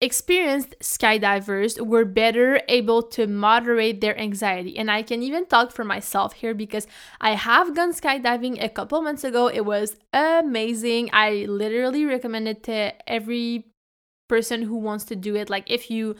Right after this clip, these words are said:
if you can do it, I, I recommend doing it. Um, but this, this shows that when you're doing it over and over again, yes, you're gonna, you're gonna experience technically the same levels of,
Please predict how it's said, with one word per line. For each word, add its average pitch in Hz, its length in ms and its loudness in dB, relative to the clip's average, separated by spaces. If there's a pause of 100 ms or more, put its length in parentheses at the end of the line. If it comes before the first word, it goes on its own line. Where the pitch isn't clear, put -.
(320)
if 240 220 0
you 247 140 0 (100)
can 247 320 2
do 233 160 0
it, 226 160 2
I, 226 340 2
I 233 140 4
recommend 233 540 -2
doing 208 260 -2
it. 202 300 -4 (380)
Um, 220 680 2 (160)
but 226 480 4
this, 262 640 0
this 247 340 2
shows 254 420 2
that 208 220 4 (800)
when 285 280 2
you're 285 120 4
doing 262 340 2
it 285 140 2
over 254 280 2
and 233 160 2
over 226 200 0
again, 285 440 4
yes, 262 280 2
you're 254 140 0
gonna, 214 480 0
you're 254 240 0
gonna 233 240 0
experience 226 880 -2
technically 233 480 -6
the 214 140 0
same 226 500 -4
levels 208 560 -2
of, 196 380 -2